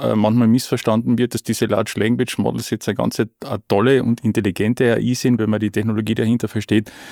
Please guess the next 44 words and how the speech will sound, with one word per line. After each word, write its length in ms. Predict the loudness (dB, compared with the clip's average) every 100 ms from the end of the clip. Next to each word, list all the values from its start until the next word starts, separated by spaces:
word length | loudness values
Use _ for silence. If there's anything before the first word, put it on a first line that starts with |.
| -18 -6
merkt 320 | 0 0 2
man 120 | 0
relativ 320 | 0 -2 -2 0
schnell, 160 | 2
dass 120 | 2
genau 280 | 0 2 2
das 240 | 2 2 2
nicht 220 | 2 2
der 80 | 2
Fall 200 | 2 2
ist, 160 | 2
weil 140 | 0 -2
es 120 | -6 -6
Large 320 | -2 -2 -2
Language 340 | -2 -2 -4 -4
Models 300 | -6 -6 -4
basieren 340 | -4 -2 -2
auf 120 | -2
dem 180 | -4 -4
Prinzip, 440 | -2 -2 -2 -4 -4
dass 140 | -6
einfach 240 | -4 -2
nur 140 | 0 0
immer 220 | 0 -2
das 160 | -2 -2
nächste 360 | -2 0 -2
Wort 220 | 0 -2
auf 140 | -2 -6 _ _ _
Basis 360 | -2 0 -2 -4
von 180 | -2 0
dem, 260 | 2 2 -2 -20 -20 -8
was 140 | -6 -4
bis 140 | 0
jetzt 180 | 0 2
generiert 440 | 2 4 4 2
worden 220 | 2 2
ist, 380 | 2 0 -2 -10 _ _ _ -8
wird 320 | -2 0 0
das 160 | 0 2
nächste 380 | 0 2 0
Wort 220 | 2 2 2
vorhergesagt, 640 | 2 2 2 0 -2 -2
vorhergesagt. 580 | 0 2 2 0 -2 -4
Das 240 | -14 -16